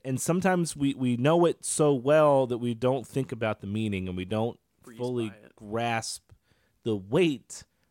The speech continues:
Speaker 1: of this verse. This is a very weighty and meaty verse.
Speaker 2: Yeah.
Speaker 1: So let's just start with "in the beginning." Let me just throw this out there.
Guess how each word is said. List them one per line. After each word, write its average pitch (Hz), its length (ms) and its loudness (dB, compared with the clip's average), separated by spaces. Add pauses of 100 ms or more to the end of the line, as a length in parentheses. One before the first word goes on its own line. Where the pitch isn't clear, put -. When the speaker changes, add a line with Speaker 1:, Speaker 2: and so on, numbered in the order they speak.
(180)
Speaker 1:
of 120 280 -4
this 98 240 -2
verse. 131 560 -4 (680)
This 143 260 0
is 175 200 2
a 143 200 0
very 139 760 0 (220)
weighty 131 760 -2
and 104 220 -6
meaty 113 340 -2
verse. - 460 -14 (240)
Speaker 2:
Yeah. - 160 -20 (240)
Speaker 1:
So 131 520 2
let's 127 200 -4
just 151 180 -4
start 147 280 0
with 120 200 -2 (160)
"in 147 220 0
the 139 100 2
beginning." 117 460 -4 (600)
Let 110 100 -14
me 131 80 -8
just 151 180 -8
throw 151 140 2
this 143 160 -2
out 160 180 0
there. 85 200 -10